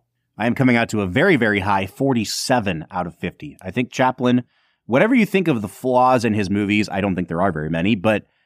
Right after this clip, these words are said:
I think that our metric is really well suited to Chaplin when it just comes to things like,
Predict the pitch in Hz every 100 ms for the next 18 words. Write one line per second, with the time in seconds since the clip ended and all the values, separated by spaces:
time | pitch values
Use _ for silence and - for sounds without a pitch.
0 | _ _ _ - 123 120 143 127 131 120
1 | _ _ _ _ _ 143 160 175 131 120
2 | 143 - 220 233 - _ _ _ 160 147
3 | 110 117 170 160 147 110 123 123 - 123
4 | 113 92 - - 90 80 - - - _
5 | - 110 110 92 120 156 160 135 127 123
6 | 104 110